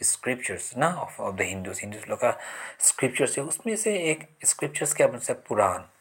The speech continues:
Okay, Puran में भी अठारह, eighteen, there are eighteen major Puran। okay, so उसमें से एक major Puran क्या था बोलने से, आपका शिव Puran। ओके, मैंने जब शिव Puran का बारे में मैंने जब पढ़ रहा था, उसका story जब पढ़ रहा था, तो उसमें क्या है, हुआ बोलने से,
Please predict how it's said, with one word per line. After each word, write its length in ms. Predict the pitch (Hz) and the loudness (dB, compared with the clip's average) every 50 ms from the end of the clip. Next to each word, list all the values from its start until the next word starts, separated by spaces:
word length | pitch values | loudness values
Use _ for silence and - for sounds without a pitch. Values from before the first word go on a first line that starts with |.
| _ - - | _ -14 -2
Okay, 180 | - 143 123 | 0 0 0
Puran 400 | - - - 135 131 139 143 147 | 0 -2 0 4 8 8 8 8
में 140 | 151 147 135 | 6 4 4
भी 100 | 143 147 | 4 2
अठारह, 580 | 143 120 113 - - 127 123 123 117 107 - - - | 0 0 0 4 6 8 8 10 8 8 4 0 -6
eighteen, 500 | 120 - - - 143 143 147 147 147 - 123 | -8 -8 -2 -2 -2 -2 -2 -6 -6 -2 2
there 160 | 117 117 117 | 6 6 6
are 160 | 120 - 131 | 6 4 -2
eighteen 320 | 120 - - 147 143 131 123 | -4 -4 -4 -4 -2 2 2
major 240 | 117 104 110 113 107 | 2 4 4 2 2
Puran। 380 | - - 110 98 95 87 85 | 0 -4 2 4 4 4 4
okay, 440 | - - - - - - - 151 165 156 - - - - - - - - - - | 0 -8 -18 -20 -12 -6 -6 -6 -6 -6 -10 -12 -10 -10 -8 -8 -10 -10 -6 0
so 100 | - 226 | 2 2
उसमें 380 | 220 - 185 175 - - 220 | 2 4 2 0 2 2 2
से 180 | 220 220 214 185 | 2 2 2 2
एक 180 | 175 160 - 160 | 0 0 -2 0
major 220 | 151 139 143 151 | 0 4 4 4
Puran 280 | 147 147 - 135 131 131 - | 2 2 -4 -4 -4 -4 -2
क्या 120 | - 131 131 | -2 -2 0
था 160 | - - 110 | 2 4 4
बोलने 220 | 104 101 101 101 | 4 4 0 -2
से, 240 | - - 160 185 - - - _ _ _ _ - - - - - - - - | 0 0 0 0 -2 -6 -18 _ _ _ _ -14 -12 -10 -10 -10 -6 -2 -2
आपका 200 | - - - 135 | -2 0 2 2
शिव 500 | - - - - - 156 147 - - - - | 2 4 4 4 2 2 0 0 -8 -4 -2
Puran। 280 | 113 98 95 87 87 - - _ _ _ _ - - | 0 0 0 0 -2 -4 -10 _ _ _ _ -16 -14
ओके, 160 | 113 - 147 | -6 -4 -4
मैंने 240 | 143 147 160 185 185 | -2 0 0 0 0
जब 180 | - - - - | 0 0 -2 0
शिव 300 | - - - 208 226 226 - | 2 2 4 4 2 2 2
Puran 240 | - 175 175 175 175 | 2 6 6 6 4
का 160 | - - 165 | 4 0 0
बारे 260 | 147 131 127 127 131 | 4 6 4 4 4
में 80 | 139 135 | 2 -2
मैंने 300 | 135 131 127 127 127 120 | -2 -2 -2 -2 -2 -2
जब 260 | - 120 117 - _ - | 0 -2 -2 -2 _ 2
पढ़ 140 | 113 117 123 | 4 6 8
रहा 200 | 127 123 120 117 | 8 6 6 4
था, 140 | - 117 113 | 2 0 0
उसका 280 | 104 - - - 101 | 0 -2 -4 -6 -6
story 340 | - - - - 104 113 123 | -6 -6 -2 2 2 2 4
जब 200 | 123 131 117 - | 2 0 -2 2
पढ़ 160 | - 117 113 | 4 4 4
रहा 120 | 113 113 110 | 4 2 2
था, 260 | - - - - - - - - - - - - | 2 0 0 0 -2 -8 -6 -6 -6 -6 -8 -6
तो 100 | - 196 | -2 -2
उसमें 260 | 185 - - 226 208 | -2 0 0 0 -2
क्या 240 | 208 - 208 202 185 | 0 4 4 6 6
है, 160 | 175 175 175 | 6 4 2
हुआ 360 | 180 151 120 120 147 151 151 | 0 -4 -4 -2 0 0 0
बोलने 280 | 139 123 117 113 107 104 | 0 -2 -4 -4 -4 -4
से, 360 | - 143 170 214 - _ _ | -2 -2 -2 -4 -4 _ _